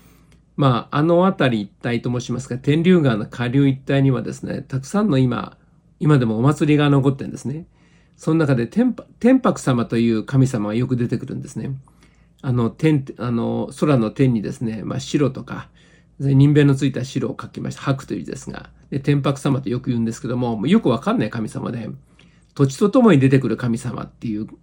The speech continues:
そんなイメージなんですね。えー、土地のともに出てくる生きてる神様が最後飛び出してきて、えー、こう跳ね回って、で、場を清めるって、そんな所作なんかもね、祭りにこう出てきますけども、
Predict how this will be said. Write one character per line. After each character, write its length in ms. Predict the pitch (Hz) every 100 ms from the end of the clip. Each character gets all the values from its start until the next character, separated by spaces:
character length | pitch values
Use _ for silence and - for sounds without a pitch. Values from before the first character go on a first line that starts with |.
| - -
そ 180 | - 180
ん 100 | 185
な 80 |
イ 100 | 175
メ 120 | 156 147
ー 40 |
ジ 80 | 135
な 60 | -
ん 40 |
で 60 | 135
す 60 |
ね。 220 | 131 160 - _ _ _ _ _
え 120 | 143
ー、 40 | 135
土 140 | 135
地 100 | 135
の 220 | 170 156 - _ _ -
と 120 | 170
も 60 | 143
に 100 | 120
出 80 |
て 100 | 135
く 140 | 135 117
る 220 | 110 - _
生 80 | -
き 60 | 139
て 100 | -
る 80 | 117
神 220 | 131 131
様 180 | 113 107
が 80 |
最 260 | 120 156 165
後 100 | 123
飛 160 | - 131
び 100 | 156
出 140 | 175
し 40 |
て 120 | - -
き 80 |
て、 340 | - 214 - - _ _ _ _ _
え 320 | 131 123 123 113
ー、 40 |
こ 220 | - 117
う 20 |
跳 180 | 117 -
ね 120 | 143
回 200 | 156 151 147
っ 60 | 135
て、 360 | - 131 - _ _ _ _ - _
で、 200 | 175 202
場 260 | 156 135 135
を 60 | 135
清 220 | 135 131
め 100 | 123
る 80 | 110
っ 20 |
て、 200 | 127 -
そ 160 | 139 160
ん 120 | 170
な 220 | 160 156 -
所 160 | 160
作 180 | 135 113
な 60 | 95
ん 60 |
か 100 | -
も 80 | -
ね、 120 | 135
祭 280 | 120 127 131
り 60 | 127
に 40 |
こ 100 | 127
う 40 |
出 100 | 127
て 120 | 139 131
き 80 |
ま 100 | 92
す 80 | -
け 60 | -
ど 100 | -
も、 300 | - -